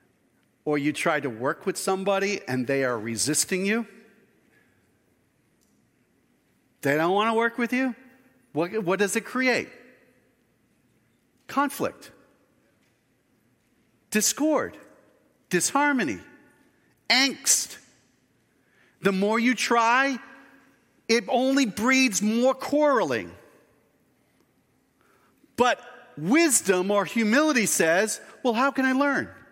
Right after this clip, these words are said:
How can we cooperate? How can we do this together? How can we make this happen? How can we work in such a way that we accomplish the mission? I'll give up my rights.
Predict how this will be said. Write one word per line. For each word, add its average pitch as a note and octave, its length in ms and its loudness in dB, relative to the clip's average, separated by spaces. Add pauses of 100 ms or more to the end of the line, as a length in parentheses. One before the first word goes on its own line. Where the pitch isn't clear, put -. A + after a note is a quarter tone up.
(320)
How A#3+ 160 0
can A#3+ 220 -2
we A#3+ 80 0
cooperate? B3+ 640 -2 (120)
How A#3 120 2
can A3+ 180 -6
we G#3+ 80 -2
do G#3+ 180 -2
this G#3+ 180 -4
together? F3+ 440 -2 (300)
How B3 160 2
can A#3+ 180 -2
we A3 100 2
make G#3 240 0
this F#3 180 -2
happen? E3 460 -2 (1120)
How B3+ 160 2
can B3+ 240 0
we A#3+ 100 0
work A3 300 0
in G#3 80 -2
such A3 320 0
a G3 40 0
way G3 360 2 (240)
that G3 160 2
we F#3+ 160 2
accomplish F#3 800 -2 (160)
the E3 120 0
mission? D#3+ 540 -2 (1400)
I'll A#3 180 4
give B3+ 240 0
up A#3+ 140 4
my G#3+ 160 4
rights. G#3 340 2